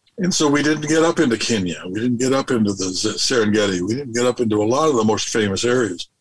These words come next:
But then the other thing about that is, just as here,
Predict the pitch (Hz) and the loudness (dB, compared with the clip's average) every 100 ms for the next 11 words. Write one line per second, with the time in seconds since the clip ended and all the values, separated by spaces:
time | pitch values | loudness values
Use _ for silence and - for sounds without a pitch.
0 | _ _ 127 127 135 131 131 139 127 139 | _ _ -4 -2 0 2 4 2 2 2
1 | 120 120 117 180 185 147 127 117 - - | 2 2 2 2 2 2 2 0 -6 -10
2 | - 151 165 - 135 123 110 - 175 110 | -2 0 2 0 0 0 0 0 2 2
3 | 95 104 | 0 -4